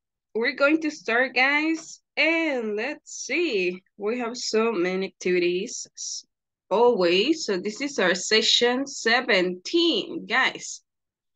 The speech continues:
And, well, in today's class, we're not going to continue with the bad Christmas. <laughs> But, uh, we're going to have, um, new topic, a new grammar topic that we're going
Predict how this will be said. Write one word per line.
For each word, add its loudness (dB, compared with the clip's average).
And, 0
well, 2
in -2
today's 0
class, -2
we're -6
not -6
going -4
to -10
continue -2
with -4
the -8
bad -4
Christmas. -4
<laughs> -2
But, 2
uh, 4
we're 4
going 4
to 2
have, 2
um, 0
new -2
topic, -2
a -2
new -2
grammar -2
topic -4
that -8
we're -6
going -6